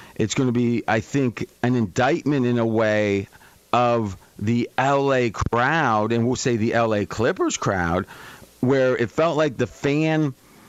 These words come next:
edge that a lot of these home teams have had, the Clippers didn't have. Now, is that the laws in L A? Is that the general ethos of L A? I don't know. But boy, oh boy, I don't,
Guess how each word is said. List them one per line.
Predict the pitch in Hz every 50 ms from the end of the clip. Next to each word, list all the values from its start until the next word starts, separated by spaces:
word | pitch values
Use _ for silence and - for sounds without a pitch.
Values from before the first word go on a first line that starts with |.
| - - _ _
edge | 131 135 131 120 120 117 107 104 -
that | - 107 117 117
a | 120
lot | 123 127 123
of |
these | 117 123 107 -
home | 135 135 135 135 123
teams | - 135 135 131 131 127 120 110 101 98 - - _ _ _
have | - 110 110 92
had, | 117 120 135 156 156 127 113 113 110 98 - - - - - -
the | - 117
Clippers | - - 139 131 101 117 110 95 87
didn't | 82 127 151 165 175 151
have. | 107 110 107 101 101 98 98 98 - - - - - -
Now, | 131 127 113 101 -
is | 110 104 92
that | 110 120 120 117 -
the | - 110
laws | 107 104 113 117 113 117 113 98
in | 107 107
L | 107 104 95 101 110 143
A? | 180 190 185 175 170 170 165 139
Is | 87 107 98
that | 104 117 110 110 113 - -
the | 101 104
general | 98 87 - 98 113 113 117 117 110 107 101 -
ethos | 123 131 143 - - 131 120 123 131 131 123 -
of | 131 117 113 113
L | 117 120 120 123
A? | 135 147 151 120
I | - 120 127
don't | 131 123 113 110
know. | 117 139 170 185 170 135 120 117 113 - - - - - - - - -
But | - 123 110 98
boy, | 123 147 160 151 135
oh | 123 110
boy, | 101 131 160 160 143 127
I | 90 107
don't, | 117 127 139 123